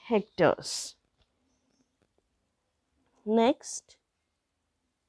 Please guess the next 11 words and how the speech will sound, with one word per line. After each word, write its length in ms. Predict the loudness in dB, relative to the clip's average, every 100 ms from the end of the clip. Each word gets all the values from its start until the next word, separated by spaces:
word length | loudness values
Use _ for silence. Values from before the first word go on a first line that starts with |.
| _ _ _ _ _ _ _ _
concrete 500 | 4 4 2 -2 -2
cement 460 | -4 -2 0 0 -2
stream 360 | -8 -4 -4 -4
check 220 | -2 -2 -2
dams. 600 | -4 -4 -6 -10 -14 -16 _ _ _ _ _ _ _ _ -6
The 80 |
concept 500 | 4 4 4 0 2
of 180 | 2 2 0
constructing 680 | -2 -2 -2 -2 -2 0
a 60 | 0
concrete 880 | 2 0 0 -4 -6 -6 -6 -10